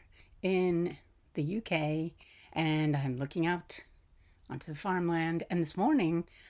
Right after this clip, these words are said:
I actually had to bundle myself up in all the long sleeve shirts and long pants that I had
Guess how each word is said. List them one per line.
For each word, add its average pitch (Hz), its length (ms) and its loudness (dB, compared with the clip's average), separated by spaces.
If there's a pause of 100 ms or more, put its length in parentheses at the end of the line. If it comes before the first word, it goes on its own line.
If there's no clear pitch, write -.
(160)
I 160 120 -2
actually 180 580 -2
had 170 500 -2
to 151 460 0 (160)
bundle 254 260 6
myself 220 400 2 (160)
up 196 320 2
in 180 240 4
all 196 300 6
the 151 100 4
long 196 240 6
sleeve 180 240 0
shirts - 540 -2
and 151 420 2
long 208 240 2
pants 302 360 0
that 190 120 2
I 175 60 4
had 165 420 0